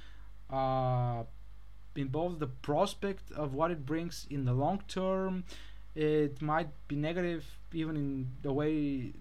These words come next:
the, well, probably not impact the on-field product, but it's also, uh, a wrong way to utilize, uh, your focus on a, some, on some, on, on choosing a demographic group, because you don't really choose that.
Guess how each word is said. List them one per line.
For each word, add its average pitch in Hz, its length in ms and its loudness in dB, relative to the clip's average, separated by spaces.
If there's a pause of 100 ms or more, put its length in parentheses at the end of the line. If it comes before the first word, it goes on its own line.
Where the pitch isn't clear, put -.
the, 120 480 0 (500)
well, 202 240 -2
probably 247 260 2
not 196 260 2
impact 175 360 0
the 156 120 -2
on-field 156 500 -2
product, 135 560 0 (760)
but 156 380 4
it's 151 560 -4
also, 170 840 2 (320)
uh, 143 60 2
a 135 320 2
wrong 160 320 2
way 156 220 2
to 147 160 -6
utilize, 139 800 0
uh, 135 480 -2 (100)
your 139 180 0
focus 147 480 -2
on 139 120 -2
a, 135 240 -2
some, 143 360 -4
on 139 180 -2
some, 143 320 -2
on, 139 380 0 (380)
on 151 160 2
choosing 196 380 0
a - 20 2
demographic 147 640 2
group, 127 160 2
because 269 200 -2
you 185 60 -4
don't 185 140 0
really 147 160 0
choose 127 340 -2
that. 127 380 2